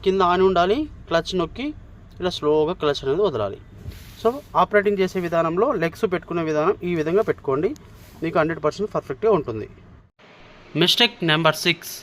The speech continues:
కార్ని ఫస్ట్ గేర్లో మూవ్ చేయడంలో చేసే పొరపాటు. న్యూ లెర్నర్స్ డ్రైవింగ్ నేర్చుకునే కొత్తలో ఫస్ట్ గేర్లో మూవ్ చేయడంలో చాలా విఫలమవుతుంటారు. So, మాటి మాటికి కార్ అనేది ఖచ్చితంగా ఆగిపోతుంది.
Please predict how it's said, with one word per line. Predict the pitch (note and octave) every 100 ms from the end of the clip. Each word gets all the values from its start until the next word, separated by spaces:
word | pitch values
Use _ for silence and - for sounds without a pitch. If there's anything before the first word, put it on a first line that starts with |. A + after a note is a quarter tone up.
| - - -
కార్ని | E3 F3 A3+ G#3+ G3 G#3
ఫస్ట్ | F3 - A#3+ G#3+
గేర్లో | G#3 G#3 G#3+ D3
మూవ్ | D3 E3 F#3+ F3
చేయడంలో | E3 D#3+ D#3+ E3 A3+ D4+ - - - - - E3
చేసే | F3 G#3
పొరపాటు. | G#3 D#3 C3+ C3+ B2+ B2 C3 A2 - - - _ D3+
న్యూ | F3+ A#3+ C4
లెర్నర్స్ | G3+ G3+ G3 - G#3+ -
డ్రైవింగ్ | C#3 D3+ F#3+ G#3+
నేర్చుకునే | F#3+ F3+ - D#3+
కొత్తలో | C#3 C#3 D#3 B2 C4 - - - - - -
ఫస్ట్ | F#3 - D4+
గేర్లో | C4 A#3+ A#3+
మూవ్ | G#3+ G#3+
చేయడంలో | G#3+ G3+ G3+ B3+ -
చాలా | E3+ F#3
విఫలమవుతుంటారు. | G#3+ E3+ G3 G3 E3 D3 B2+ G#2+ - - - - -
So, |
మాటి | F3+ F#3 G#3
మాటికి | A3+ A#3+ G#3+ G#3+
కార్ | A3 G3 F#3+
అనేది | F#3+ G#3
ఖచ్చితంగా | - D#3 - G#3+ A3+ F3
ఆగిపోతుంది. | F3+ F3 D#3 C#3 A2+